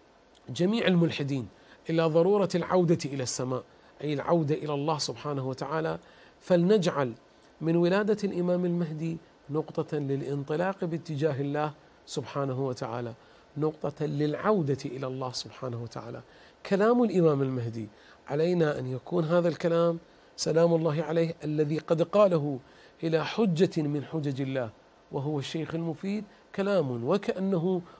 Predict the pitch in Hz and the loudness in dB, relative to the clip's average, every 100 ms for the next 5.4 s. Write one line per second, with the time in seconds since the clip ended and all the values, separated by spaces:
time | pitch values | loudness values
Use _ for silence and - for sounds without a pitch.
0 | - 180 254 196 202 175 180 170 170 233 | -6 -2 0 2 2 2 2 2 2 2
1 | 196 175 170 151 143 127 127 123 110 - | 2 4 4 4 2 -2 -2 -4 -6 -10
2 | - _ - - 170 180 190 185 165 - | -20 _ -12 0 2 6 6 4 -2 0
3 | 185 185 175 - - - 160 196 208 - | 0 0 -4 -14 -20 -4 0 2 0 0
4 | 143 113 - _ _ - 151 147 139 131 | 0 0 -8 _ _ -4 0 2 2 0
5 | 123 - - 196 | -4 -4 -2 -4